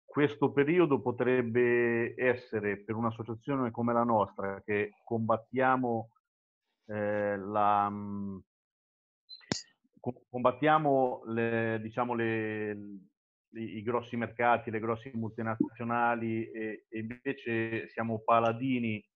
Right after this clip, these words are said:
come si è detto prima, dei piccoli produttori. Potrebbe proprio essere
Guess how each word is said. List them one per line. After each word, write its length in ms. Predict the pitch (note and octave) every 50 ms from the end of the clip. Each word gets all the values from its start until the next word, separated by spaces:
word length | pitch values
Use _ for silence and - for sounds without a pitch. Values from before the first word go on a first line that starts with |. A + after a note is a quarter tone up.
| _ _ _ -
come 160 | A2 A2 G#2
si 120 | - -
è 20 | G#2
detto 260 | G#2+ A2 G#2 - A2
prima, 320 | - A#2+ A#2+ B2 A#2 A2+
dei 220 | G#2+ G#2+ A2 A2 -
piccoli 360 | - A#2+ A2+ - A2+ A2 G#2+
produttori. 560 | - A2 A2+ A#2 - - G#2 G2+ G2 G#2 G2+ - - - _ _ _ _ _
Potrebbe 400 | - C3 A#2 - C#3+ C#3+ D3 C#3+
proprio 380 | - C#3+ F3 F3 F3 D3+ D3+ D3
essere 600 | C3 A#2+ A2+ A2+ - A#2+ A2 G2+ G#2+ G#2+ -